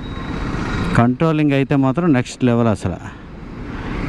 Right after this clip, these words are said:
అల్టిమేట్ అంటే అల్టిమేట్ అని చెప్పుకోవచ్చు. So, ఇదే, ఇదే కావాలన్నమాట బండికి. So, ఇనీషియల్ థ్రోటల్ రెస్పాన్స్, అలాగే మనం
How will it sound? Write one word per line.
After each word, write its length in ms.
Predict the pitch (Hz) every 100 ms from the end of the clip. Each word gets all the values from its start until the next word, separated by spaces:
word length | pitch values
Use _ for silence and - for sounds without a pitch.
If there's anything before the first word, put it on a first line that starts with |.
| -
అల్టిమేట్ 680 | 117 127 - 156 151 151 151
అంటే 200 | 143 - 127
అల్టిమేట్ 640 | 127 127 131 139 139 127
అని 120 | 113
చెప్పుకోవచ్చు. 640 | 107 - 104 98 - 170 208 - - - - - - - - - - - - - - - - - - - - - - 131 - - - - - - - - - - - - - - - - -
So, 80 | 202
ఇదే, 420 | 208 254 262 156
ఇదే 200 | 156 254
కావాలన్నమాట 680 | 208 156 156 147 135 135 123
బండికి. 500 | 120 113 - 104 95 - - - - - -
So, 80 | 151
ఇనీషియల్ 500 | 139 180 208 240 214
థ్రోటల్ 400 | 180 180 208 180
రెస్పాన్స్, 500 | 180 - 196 190 240 285 160
అలాగే 400 | 143 160 214 285 - - - - -
మనం 180 | 143